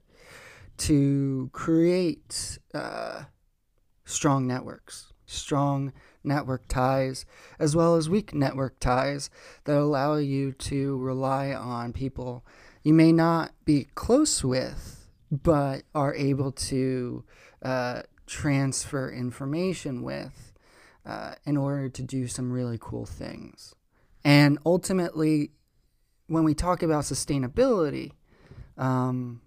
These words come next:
we want to make sure that the opportunities and outcomes associated with physical capital and social capital are relatively stable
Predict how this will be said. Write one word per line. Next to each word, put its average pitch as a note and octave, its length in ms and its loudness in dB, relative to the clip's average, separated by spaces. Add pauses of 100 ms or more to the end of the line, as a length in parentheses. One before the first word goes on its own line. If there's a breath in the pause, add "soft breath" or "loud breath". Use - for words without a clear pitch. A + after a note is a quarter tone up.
(420)
we E3 320 2
want E3+ 380 2
to F#3+ 80 -4
make E3+ 200 0
sure F3 360 0
that D3 420 -2 (380)
the D3+ 560 2 (400)
opportunities E3+ 1040 -2 (300)
and D3+ 200 2
outcomes C#3 800 -2
associated C#3+ 880 0
with C#3+ 480 -2 (480 loud breath)
physical D3+ 460 4
capital C3+ 580 -2
and B2 400 -6
social D3+ 340 0
capital B2+ 720 -4 (460 soft breath)
are C#3+ 160 2
relatively D#3 720 4
stable F3+ 520 -2